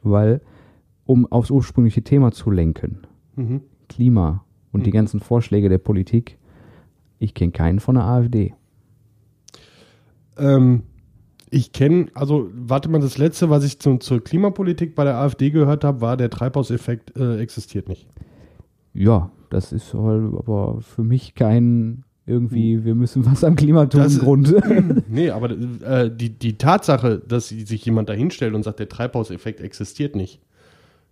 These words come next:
Speaker 2: sagt mir doch schon, welche Leute die da als Spezialisten,
Speaker 1: Ja, ja,
Speaker 2: weil das
Speaker 1: klar.
Speaker 2: war wirklich ein Interview mit jemandem, der sich vor-, als, als Spezialist für, für, von und für die A F D da hingestellt hat, äh, wo ich mir denke, gut,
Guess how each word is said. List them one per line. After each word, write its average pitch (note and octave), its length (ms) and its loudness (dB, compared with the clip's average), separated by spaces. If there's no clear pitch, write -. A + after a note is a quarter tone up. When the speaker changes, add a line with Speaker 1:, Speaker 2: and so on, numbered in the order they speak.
Speaker 2:
sagt G#2+ 340 -10
mir A2+ 120 2
doch C#3+ 120 2
schon, A#2+ 640 -2
welche A#2+ 300 -2
Leute B2 380 0
die A#2 180 -8
da A2+ 180 0
als G#2+ 480 -6
Spezialisten, A#2 760 -2
Speaker 1:
Ja, B2+ 140 6
ja, A3 80 4
Speaker 2:
weil F#3+ 80 4
das - 100 0
Speaker 1:
klar. - 100 6
Speaker 2:
war G#2 40 2
wirklich C#3 240 0
ein C3+ 40 4
Interview C3 480 2
mit B2 240 2
jemandem, B2+ 260 2
der B2 100 -2
sich A#2 80 -10
vor-, F#2+ 180 -6
als, A2 180 -8
als A2+ 340 -12
Spezialist A#2+ 460 -8
für, - 200 -8
für, D3 340 -2
von F3 440 -2
und C#3 220 0
für - 240 -2
die C#3+ 160 -2
A G2+ 140 -2
F A2+ 100 -8
D A#2 240 -2
da G#2 160 -2
hingestellt B2 460 -2
hat, C#3 140 -4
äh, B2 320 2
wo C3 180 0
ich B2 120 -2
mir C3+ 80 4
denke, B2 400 2
gut, D3+ 260 -4